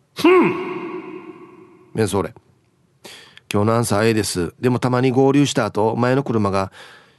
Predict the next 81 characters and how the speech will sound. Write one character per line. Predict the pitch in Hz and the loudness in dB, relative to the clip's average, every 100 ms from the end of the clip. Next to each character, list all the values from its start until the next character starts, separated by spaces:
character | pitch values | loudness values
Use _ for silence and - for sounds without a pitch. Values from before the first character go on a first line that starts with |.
| _ | _
し | - - | -4 -2
た | - | -2
た | - | -4
か | 151 | -4
ス | - | -2
ピ | 147 | 0
ー | |
ド | 139 | 2
が | 156 | 0
遅 | 170 165 | 0 0
い | |
時 | 127 120 | 0 -2
あ | |
り | 117 | -2
ま | 120 | -2
す | 139 | 0
よ | |
ね。 | 110 120 98 _ _ _ _ _ _ | 0 0 -4 _ _ _ _ _ _
あ | - 90 | -12 -4
と、 | 101 113 107 _ _ _ | 0 0 -2 _ _ _
三 | - 131 | -6 -4
三 | 127 123 | -2 -2
〇 | 135 151 | -2 -4
と | - | -4
か | 127 139 | -2 0
合 | 127 131 | 0 2
流 | 147 | 2
す | 135 | 0
る | 120 | -4
時、 | 113 131 180 - - - | -2 -2 -2 -8 -20 -6
混 | 143 135 | -2 2
ん | |
で | 196 | 2
い | |
た | 156 | 0
ら、 | 120 131 - - - | -2 -4 -8 -16 0
合 | 143 151 | 2 4
流 | 160 | 4
ラ | 156 | 4
イ | 156 | 4
ン | 156 | 2
の | 160 | 2
奥 | - 139 185 | 0 0 2
の | 180 | 2
方 | |
で | 135 | 2
合 | 123 131 | 2 2
流 | 131 | 2
し | 127 | 0
ま | 131 | -2
す | - | -2
か、 | 104 - - - | -6 -6 -12 -4
手 | 160 | 2
前 | 170 | 2
の | 202 | 2
方 | 175 | 2
で | 135 | 2
合 | 120 | 2
流 | 123 | 0
し | 120 | 0
ま | 127 | -2
す | - | -4
か？ | 90 90 - - | -8 -8 -14 -10
自 | 107 120 | -2 2
分 | 151 | 2
は | 156 | 2
な | 147 | 0
る | |
べ | 143 | 0
く | 143 160 | 0 0
は | 165 | 0
奥 | 131 170 | 0 2
の | |
方 | 180 | 2
で | 123 | 2
合 | 120 120 | 0 0
流 | |
し | 110 | 0
ま | 131 | -2
す | 120 | -2
よ。 | 107 123 | -2 -4